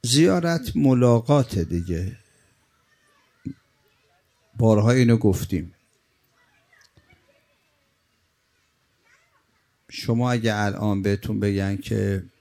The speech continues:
تو یکی از همین چادرها آقا امام زمان نشسته، برو تو چادر با آقا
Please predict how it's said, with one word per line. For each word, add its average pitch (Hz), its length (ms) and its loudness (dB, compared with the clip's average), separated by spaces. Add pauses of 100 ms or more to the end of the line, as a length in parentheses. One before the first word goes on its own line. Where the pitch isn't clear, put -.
(1600)
تو - 120 -6
یکی 117 340 0
از 95 220 -2
همین 92 260 -2
چادرها 98 640 0
آقا 110 320 -4
امام 107 320 0
زمان 110 380 0
نشسته، 104 640 -6 (2000)
برو 123 200 2
تو 120 140 -2
چادر 107 380 -2
با 98 220 -2
آقا 95 360 -2